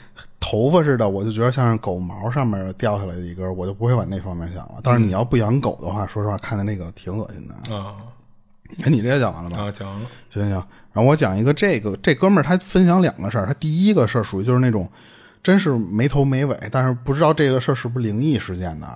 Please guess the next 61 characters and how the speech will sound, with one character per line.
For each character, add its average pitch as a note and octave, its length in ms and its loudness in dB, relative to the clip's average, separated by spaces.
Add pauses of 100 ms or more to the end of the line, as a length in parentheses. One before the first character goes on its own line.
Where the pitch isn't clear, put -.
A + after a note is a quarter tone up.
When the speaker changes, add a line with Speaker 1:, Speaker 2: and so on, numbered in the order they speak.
Speaker 1:
但 B2 160 4
是 G#2+ 80 2
很 F#2+ 120 0
奇 - 220 -6
怪。 B2+ 200 2
Speaker 2:
嗯。 - 360 -14 (500)
Speaker 1:
他 F3 220 2
讲 A2 180 4
那 B2 140 4
时 A2 100 -6
候 A2+ 100 2
他 D#3 220 0
上 D#3 220 2
大 C3+ 220 2
二， C#3+ 280 2 (440)
男 C3+ 280 4
生 F#3 160 6
宿 F#3 160 0
舍 C3 140 -2
和 D3 160 2
女 C#3 340 4
生 D3 200 0
宿 C#3 200 -4
舍 B2 260 0
是 G2 280 -6
平 A2 280 -2
行 G#2+ 220 -2
的， G#2 240 -4 (380)
而 B2+ 100 0
且 E3 120 4
离 A2+ 180 0
得 E3+ 80 4
其 - 120 -4
实 G3 120 8
挺 - 400 -8
近 C3+ 320 0
的。 E2 160 -8
他 D#3 140 -2
说 E3+ 80 2
中 G3 280 2
间 G3 220 4
的 F#3+ 80 2
那 E3 80 0
个 C#3 120 0
距 C#3 200 -4
离 A2 180 -2
啊， B2 200 -6
就 E3 80 -6
隔 - 180 -8
了 C#3 80 -2
一 - 20 -8
个 D#3+ 60 -8
特 - 160 -8
别 C3 80 -6
小 - 220 -6
的 G2 60 -8
一 G#2+ 40 -8
小 F#2+ 100 -8
花 A#2+ 160 -6
坛。 F#2+ 340 -10 (360)
Speaker 2:
哦。 G2 340 -4